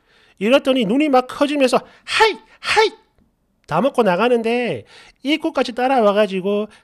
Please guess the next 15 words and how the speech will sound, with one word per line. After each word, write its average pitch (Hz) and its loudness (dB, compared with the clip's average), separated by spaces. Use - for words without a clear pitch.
"감사합니다." 269 0
이러더라고. 240 -2
오 131 -6
번. 175 -2
역시 240 2
국경을 320 2
초월하는 277 4
것은 240 0
사랑이 269 0
아니고 240 -2
돈이지, 247 -2
돈. 127 -10
어. 123 -14
육 185 -10
번. 185 -2